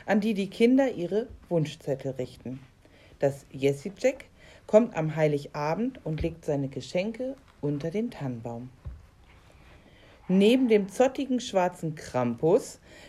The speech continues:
sitzt ein Wesen ganz anderer Art. Es ist eine helle, lichte Gestalt mit einem Gesicht wie feinstes Porzellan. „Genauso muss ein Engel ausschauen“, denkt Nathalie.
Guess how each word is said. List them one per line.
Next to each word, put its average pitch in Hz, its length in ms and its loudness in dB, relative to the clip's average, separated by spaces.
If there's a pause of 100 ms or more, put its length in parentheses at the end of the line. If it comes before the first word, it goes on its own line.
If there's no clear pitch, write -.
sitzt - 380 -2
ein 156 300 0
Wesen 160 520 -2
ganz 139 280 -2
anderer 156 540 -6
Art. 110 320 -8 (680)
Es 151 140 -2
ist 180 240 -2
eine 131 200 0
helle, 139 500 0
lichte 156 400 -4
Gestalt 170 680 -2
mit 160 180 -6
einem 156 280 -2
Gesicht 180 580 -6
wie 139 100 -6
feinstes 240 840 -6
Porzellan. 123 800 -8 (1040)
„Genauso 247 580 6
muss 226 220 4
ein 226 180 0
Engel 175 320 4
ausschauen“, 147 760 -2
denkt 151 180 -4
Nathalie. 147 540 -4